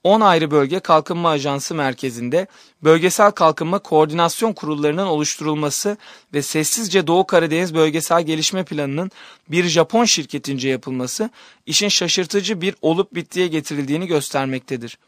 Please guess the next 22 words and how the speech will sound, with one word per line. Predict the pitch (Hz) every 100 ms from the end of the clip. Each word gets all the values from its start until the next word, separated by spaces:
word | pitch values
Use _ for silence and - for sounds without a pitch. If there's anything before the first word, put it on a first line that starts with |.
| _ _ _ _
Bağış | 151 170 190 - 160
değil, | 143 113 _ _ _ -
kredi | 180 226 202
için | 156 190 180
bu | 185
denli | 175 160 160
boyun | 151 156 156
eğik | 156 151 -
davranmak, | 131 127 123 139 214 - - - _ -
krizin | 160 165 240
getirdiği | 214 165 151 135 139
darboğazları | 147 170 160 147 131 131
olmasaydı | 156 196 196 185 175 190 208 - _ -
acaba | 180 180 170 165
yine | 185 170
söz | - 165
konusu | - 156 - 175
olabilir | 151 147 143
miydi? | 127 117 120 123 _ _ _ _ _ _ _ _ -
İ | 180 202
iki. | 170 - 131 - _ _ _ _ _ _ _ -
Anayasada | 180 254 254 - 160 202